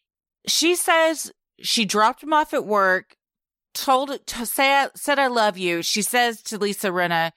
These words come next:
he looks at her and goes, "Thanks, hun." Like she was nobody, doesn't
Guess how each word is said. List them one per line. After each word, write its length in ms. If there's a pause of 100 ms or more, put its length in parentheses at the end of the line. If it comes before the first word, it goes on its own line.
(200)
he 200
looks 260
at 60
her 160
and 160
goes, 460 (680)
"Thanks, 320
hun." 440 (180)
Like 180
she 200
was 360
nobody, 520
doesn't 420